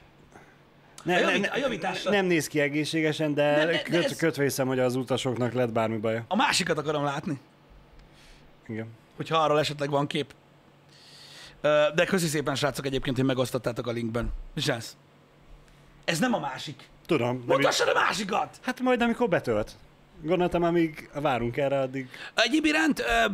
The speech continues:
Speaker 2: biztosak
Speaker 1: A-,
Speaker 2: lehettek.
Speaker 1: aki úgy néz minket, hogy nincs internete, az is
Speaker 2: Sajnos
Speaker 1: másodszor.
Speaker 2: nem, sajnos tapasztalatból beszélek némileg. Ez, ez lófasz sérülés,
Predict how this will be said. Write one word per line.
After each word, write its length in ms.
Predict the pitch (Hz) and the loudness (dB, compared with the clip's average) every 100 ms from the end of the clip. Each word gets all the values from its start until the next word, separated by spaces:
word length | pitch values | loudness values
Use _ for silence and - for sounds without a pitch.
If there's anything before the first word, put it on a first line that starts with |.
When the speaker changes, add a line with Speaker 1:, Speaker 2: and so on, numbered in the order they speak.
| 170 | 2
Speaker 2:
biztosak 360 | 226 208 143 | 2 4 2
Speaker 1:
A-, 40 | 147 | 4
Speaker 2:
lehettek. 260 | 156 160 | 4 2
Speaker 1:
aki 80 | 170 | 4
úgy 60 | 156 | 4
néz 160 | 143 123 | 4 2
minket, 260 | 131 131 | 0 0
hogy 80 | 139 | 0
nincs 220 | 127 113 | 0 -2
internete, 600 | 127 127 131 127 135 135 - | -2 0 0 0 -2 -2 -6
az 140 | 113 101 | -10 -6
is 80 | |
Speaker 2:
Sajnos 180 | - 269 | 0 2
Speaker 1:
másodszor. 180 | 254 196 202 | 4 4 2
Speaker 2:
nem, 60 | 185 | 2
sajnos 240 | 196 170 | 2 2
tapasztalatból 600 | 214 180 170 - 151 156 | 0 0 -2 0 0 2
beszélek 480 | 160 151 156 147 - | 0 0 0 0 -2
némileg. 600 | 139 143 147 151 196 196 - - - _ _ - | -2 -2 -2 -2 -4 -6 -14 -20 -20 _ _ -2
Ez, 320 | 170 139 - - - | -2 -2 -10 -18 -14
ez 260 | - 185 151 | -4 -2 0
lófasz 420 | 190 208 - 139 | 2 2 2 -2
sérülés, 680 | - 147 135 143 175 - - | -2 -4 -4 -2 -2 -2 -6